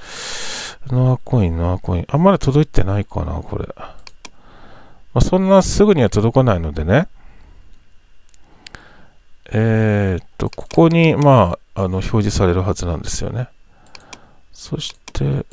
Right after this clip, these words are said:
まあ、ここにもメールも来てないし、えー、ヨービットの方にはもうないと。ノアコイン、ノアコイン。まあ、例えば、ここでサーチでノア。えー、え？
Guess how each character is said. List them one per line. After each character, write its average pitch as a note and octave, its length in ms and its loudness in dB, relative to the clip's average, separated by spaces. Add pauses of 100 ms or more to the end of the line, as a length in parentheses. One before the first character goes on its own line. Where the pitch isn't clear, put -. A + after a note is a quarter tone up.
ま C3 80 -6
あ、 C3 40 -6
こ - 200 -18
こ - 180 -10
に D3 140 -2
も G#2+ 200 -2
メ A#2 160 0
ー B2+ 40 2
ル C3 80 2
も C3+ 100 0
来 - 100 -10
て - 140 0
な A2+ 180 4
い F#2 80 2
し、 F2+ 560 0 (800)
え A2 200 4
ー、 G#2 60 4
ヨ C3+ 160 6
ー C#3 40 4
ビ C3 120 4
ッ - 20 -18 (100)
ト G2+ 140 2
の G2 80 2
方 G2+ 180 2
に F#2 100 2
は B2 140 6
も G2+ 180 2
う - 20 0
な F2+ 240 4
い D#2+ 80 0
と。 - 420 -12 (960)
ノ A2 140 2
ア G2 40 4
コ F#2+ 200 2
イ E2 80 0
ン、 - 140 -10
ノ F#2 200 0
ア F2+ 40 0
コ E2+ 180 -4
イ D#2+ 40 -4
ン。 D#2+ 100 -8
ま G2+ 120 -4
あ、 - 40 -4 (220)
例 G#2+ 80 -4
え F#2+ 40 -2
ば、 E2+ 280 -4 (960)
こ - 140 -16
こ G2+ 120 4
で G2 60 6
サ B2+ 260 6
ー A#2 60 0
チ - 200 -2
で F2 80 4
ノ G#2+ 380 4 (120)
ア。 - 580 -4 (1700)
え - 40 -12
ー、 G2+ 720 -2
え？ A3+ 100 -2